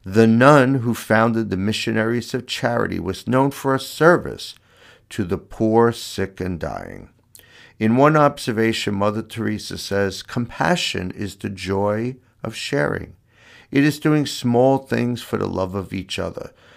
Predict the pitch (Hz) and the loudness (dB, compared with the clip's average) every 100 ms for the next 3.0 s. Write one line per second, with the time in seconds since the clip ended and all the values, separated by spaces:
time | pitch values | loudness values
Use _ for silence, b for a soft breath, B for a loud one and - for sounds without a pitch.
0 | b - 151 151 - 160 - - 117 104 | b -4 -2 -2 -2 -4 -4 -2 0 2
1 | 104 95 87 85 - 110 113 110 104 98 | 0 0 -2 -8 -6 -4 -2 -4 -4 -4
2 | 104 - 104 107 90 87 87 87 85 | -4 -4 -6 -6 -6 -6 -6 -6 -10